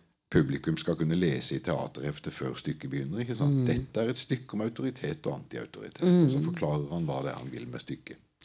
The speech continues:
Speaker 1: Og så, eh, okkuperer studentene teatret i det første forspillet, og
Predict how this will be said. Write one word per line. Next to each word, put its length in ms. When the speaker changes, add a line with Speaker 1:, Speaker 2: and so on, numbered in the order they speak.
Speaker 1:
Og 120
så, 260
eh, 400
okkuperer 720
studentene 800
teatret 580
i 240
det 200
første 520
forspillet, 640
og 380